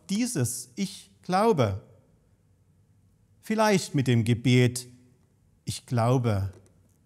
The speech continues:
hilf meinem Unglauben.“ Normalerweise sprechen wir im Gottesdienst gemeinsam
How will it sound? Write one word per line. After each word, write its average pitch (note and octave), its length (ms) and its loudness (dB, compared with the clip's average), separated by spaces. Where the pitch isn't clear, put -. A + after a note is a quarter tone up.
hilf C3 180 -2
meinem A#2 260 -2
Unglauben.“ F#2+ 760 -6
Normalerweise D#3 840 2
sprechen D3 540 -4
wir C3+ 180 0
im A2+ 260 -2
Gottesdienst D3 1080 -4
gemeinsam A#2 1040 0